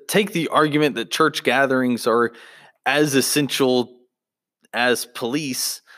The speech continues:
uh, does the body of Christ a disservice. Yes,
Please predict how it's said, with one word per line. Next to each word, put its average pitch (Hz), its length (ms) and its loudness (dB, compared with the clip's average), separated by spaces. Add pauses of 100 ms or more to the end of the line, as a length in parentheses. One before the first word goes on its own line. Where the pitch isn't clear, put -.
(180)
uh, 123 240 2
does 170 320 0
the 190 100 0
body 151 320 2
of 147 120 -2
Christ - 580 -2
a 117 180 2
disservice. - 1000 -4 (540)
Yes, 135 540 0